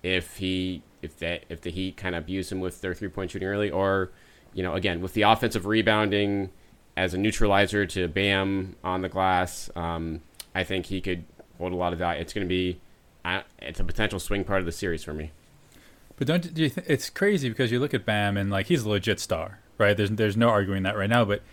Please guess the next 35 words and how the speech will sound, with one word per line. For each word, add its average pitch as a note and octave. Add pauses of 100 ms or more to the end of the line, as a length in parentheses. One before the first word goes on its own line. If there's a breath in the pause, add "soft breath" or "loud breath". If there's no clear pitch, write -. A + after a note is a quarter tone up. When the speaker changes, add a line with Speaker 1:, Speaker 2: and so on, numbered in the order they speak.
(180 soft breath)
Speaker 2:
he's C3+
one D3
of B2+
the A#2+
few C#3+
legit A#2+
stars A2+
left A2 (120)
in G#2+
the, G#2+
in G#2+
the G#2
N A2
B G2+
A C3+
that G2
literally, A2+
he C#3+
didn't, C3
he C#3+
didn't, A#3+
he A#2
didn't G2 (100)
attempt D3
the A2
three-pointer F#2
against F#2
Milwaukee. G2
Like, A2+
it's A2
just G#2+
not A2+
even G2+
a E2+
factor. -